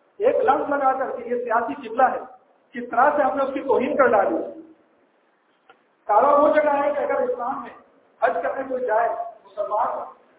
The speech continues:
اور وہ حج کرتے وقت خانہ کعبہ کا طواف نہ کرے تو اس کا حج نہیں ہوتا۔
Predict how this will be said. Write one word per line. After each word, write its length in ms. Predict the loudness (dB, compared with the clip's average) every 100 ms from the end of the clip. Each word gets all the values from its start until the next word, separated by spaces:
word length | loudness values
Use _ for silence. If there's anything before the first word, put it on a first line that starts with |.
| -2
اور 160 | 2
وہ 200 | 4 2
حج 160 | 2 0
کرتے 240 | 0 0
وقت 460 | 2 2 0 -8 -14 _ _ _ _ _ _ _ _ _
خانہ 260 | 0 2 2
کعبہ 240 | 2 4
کا 80 | 2
طواف 420 | 2 6 6 4
نہ 80 | -2
کرے 200 | -4 -4
تو 180 | -2 -4
اس 120 | -4
کا 60 | -4
حج 240 | -4 -6
نہیں 140 | -8 -12
ہوتا۔ 160 | -14